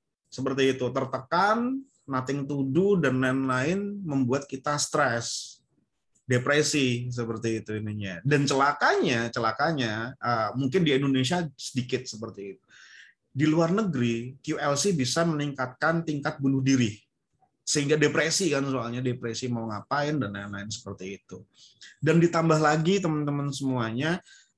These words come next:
tingkat pengangguran di Indonesia ini itu meningkat. Dari, dari zamannya saya tahun dua ribu sembilan sampai sekarang tuh nggak pernah turun, meningkat terus seperti itu. Nah,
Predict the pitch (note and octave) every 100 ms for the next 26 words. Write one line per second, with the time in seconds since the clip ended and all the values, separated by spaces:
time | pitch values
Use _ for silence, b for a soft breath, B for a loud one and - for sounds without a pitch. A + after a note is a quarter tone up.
0 | _ - D#3+ F#3 - F3+ D#3+ D#3+ D#3 D3+
1 | D3+ B2+ C#3 C#3+ D3 D3+ D3+ C#3 F3+ F3+
2 | D#3 D#3 B3 A#3 A3+ C4 A3+ E3 - _
3 | _ _ _ _ _ _ _ _ _ C3
4 | G#3+ F3 D3 C#3+ C#3 C#3 C#3+ D3 D#3 D3
5 | C#3+ C#3+ D3 C#3 C#3 C#3 C3+ D3 C#3 G#3+
6 | C4+ D#3+ D3+ D#3 E3 A3 C#3+ D#3+ D#3+ F3+
7 | F#3+ F3 F3 F3 C4+ C#4+ A#3 B3+ F#3 B2+
8 | B2 A#2+ A#2+ A#2+ G#2+ A2+ G#2 G#2+ b b
9 | b b _ _ C#3+